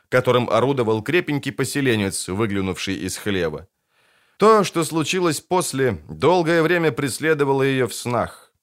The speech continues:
Она помнила все, каждое движение. Полуоборот, спасший от удара острыем копья, дал ей идеальную позицию. Копейщик же, сильно наклонившийся вперед,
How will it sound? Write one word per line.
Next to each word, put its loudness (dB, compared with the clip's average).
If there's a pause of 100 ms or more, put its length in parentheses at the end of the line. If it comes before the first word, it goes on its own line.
(180)
Она 2
помнила 2
все, -2 (240)
каждое 4
движение. -2 (640)
Полуоборот, 4
спасший 0
от -2
удара 4
острыем 0
копья, -2
дал 2
ей 0
идеальную 2
позицию. -6 (360)
Копейщик 0
же, -4
сильно 0
наклонившийся 0
вперед, 0